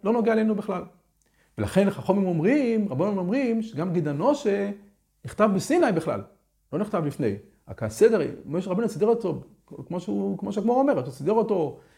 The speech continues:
בזמן של גיד הנושה, על כן לא, על כן לא יאכלו בני ישראל, כדי שאחרי מתן תורה הוא סידר את זה, הוא כתב, "על כן לא יאכלו בני ישראל", הכוונה היא שידעו מה הטעם של גיד הנושה, אבל זה באמת נאמר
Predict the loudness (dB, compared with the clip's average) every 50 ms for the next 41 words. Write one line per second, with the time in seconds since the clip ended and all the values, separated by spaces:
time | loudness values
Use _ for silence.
0 | _ _ _ _ _ -18 -12 -8 -8 -8 -6 -2 0 0 0 0 0 -2 -4 -6
1 | -6 -4 -2 0 0 2 2 2 0 0 0 0 0 0 0 0 -2 -2 0 0
2 | 0 0 0 0 2 2 2 0 0 0 0 0 0 0 -2 -2 -2 -2 -2 -2
3 | -2 -2 -4 -6 -10 -12 -12 -2 4 4 4 6 4 4 2 2 2 2 2 2
4 | 2 0 0 0 0 2 4 4 4 2 2 -4 -6 -6 -8 -12 _ _ _ -16
5 | -12 -6 -2 0 0 0 0 0 2 2 2 2 2 0 0 0 0 -2 0 2
6 | 4 4 4 2 0 -2 -2 0 2 2 2 0 0 -2 -2 -2 0 2 2 2
7 | 2 2 0 0 0 2 2 2 4 2 0 -2 -6 -10 -20 _ _ 0 0 2
8 | 4 4 4 4 2 2 -2 -4 -4 -4 -2 0 0 0 0 0 -2 0 0 0
9 | 0